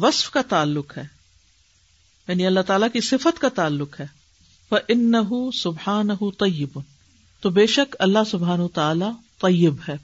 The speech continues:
پاک ہے، وکلامہ طیب، اور اس کا کلام بھی پاک ہے، وفعلہ کلہ طیب، اور اس کے سارے افعال بھی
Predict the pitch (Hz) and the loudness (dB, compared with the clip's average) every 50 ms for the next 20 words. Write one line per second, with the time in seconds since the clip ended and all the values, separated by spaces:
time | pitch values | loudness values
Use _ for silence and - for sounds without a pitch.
0 | _ - 180 165 160 156 - - - 143 - - _ _ _ _ _ _ _ _ | _ 0 2 2 2 0 -2 -8 -12 -12 -14 -14 _ _ _ _ _ _ _ _
1 | _ _ _ _ _ _ - 202 196 190 - 202 190 190 202 214 214 208 208 185 | _ _ _ _ _ _ -4 -2 -2 0 2 4 6 6 6 6 6 6 4 4
2 | 190 175 - - 175 160 151 151 139 139 - - _ _ _ _ _ _ _ _ | 4 0 0 0 -2 0 0 -2 -4 -4 -8 -20 _ _ _ _ _ _ _ _
3 | _ _ _ _ _ - - - _ _ - - 226 226 254 254 - - 294 285 | _ _ _ _ _ -20 -20 -20 _ _ -2 0 2 4 2 2 2 0 0 2
4 | 277 240 240 240 269 302 294 277 294 - - 196 160 143 - - - 156 147 _ | 4 4 4 6 6 6 6 6 4 4 4 2 0 0 -2 -6 -14 -14 -16 _
5 | _ _ _ _ _ _ _ _ _ _ _ _ _ _ _ _ _ _ - 196 | _ _ _ _ _ _ _ _ _ _ _ _ _ _ _ _ _ _ -4 -2
6 | 185 175 - 226 240 233 226 220 226 180 214 208 208 214 214 - _ _ _ - | -2 2 4 6 6 6 6 4 4 4 4 2 2 0 -4 -8 _ _ _ 2
7 | - 330 339 311 285 233 202 180 - - 175 160 147 143 143 143 - - _ _ | 6 8 8 8 8 6 4 0 0 0 0 0 0 -2 -4 -6 -6 -14 _ _
8 | _ _ _ _ _ _ _ _ _ - - 190 185 180 185 185 - - - 190 | _ _ _ _ _ _ _ _ _ -2 2 2 4 4 2 0 -2 -4 -4 -4
9 | 170 - - 185 185 185 196 190 - 180 165 - 165 143 156 170 170 180 180 165 | -4 0 0 2 2 2 0 0 -2 -4 -4 0 0 2 4 4 4 2 2 0
10 | 214 285 | -2 -4